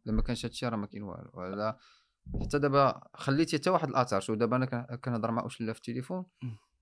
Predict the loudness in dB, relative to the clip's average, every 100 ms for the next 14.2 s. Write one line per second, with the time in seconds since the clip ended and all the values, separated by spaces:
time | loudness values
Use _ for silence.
0 | -4 0 2 2 0 0 -4 -8 -16 _
1 | 0 6 6 6 2 2 2 -2 -6 -4
2 | 0 2 2 0 0 0 0 2 0 -2
3 | -6 -8 _ _ _ _ _ -2 0 0
4 | -6 -14 -16 -16 -12 -6 -4 0 4 6
5 | 6 4 6 8 8 6 8 8 8 6
6 | 4 0 _ _ _ _ _ -8 -4 -2
7 | -2 -2 -2 2 4 4 4 4 4 4
8 | 2 2 2 0 -4 -2 -2 -2 -2 -4
9 | -8 -14 4 6 6 4 -8 -2 0 2
10 | 0 0 -2 -2 -6 -12 -14 -16 _ _
11 | _ _ _ -2 4 6 6 4 2 2
12 | -4 -14 _ _ _ _ _ _ _ _
13 | _ 2 2 2 0 0 0 -2 -4 -4
14 | -4